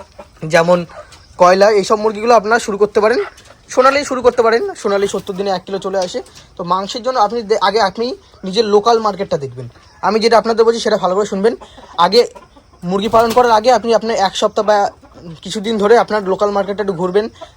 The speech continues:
দেখবেন কো-, কাদের চাহিদা বেশি, কী মুরগির চাহিদা বেশি, ডিমের জন্য মুরগি চা-, করলে আপনার লাভ হবে নাকি মাংসের জন্য করলে, আর একটু খুঁজে বা আশেপাশটা একটু ঘুরে নেবেন যে আশেপাশে আপনি খামারটা করলে আপনার কোন জিনিসটা ভালো বিক্রি হবে, অবশ্যই সেটা মাথায় রাখবেন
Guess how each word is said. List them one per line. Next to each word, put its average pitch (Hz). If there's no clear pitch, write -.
দেখবেন 185
কো-, 196
কাদের 180
চাহিদা 185
বেশি, 175
কী 180
মুরগির 180
চাহিদা 175
বেশি, 175
ডিমের 190
জন্য 190
মুরগি 185
চা-, 190
করলে 185
আপনার 180
লাভ 175
হবে 185
নাকি 175
মাংসের 180
জন্য 196
করলে, 208
আর 196
একটু 196
খুঁজে 180
বা 170
আশেপাশটা 208
একটু 220
ঘুরে 190
নেবেন 202
যে 156
আশেপাশে 196
আপনি 180
খামারটা 185
করলে 233
আপনার 208
কোন 226
জিনিসটা 220
ভালো 190
বিক্রি 175
হবে, 139
অবশ্যই 220
সেটা 208
মাথায় 185
রাখবেন 202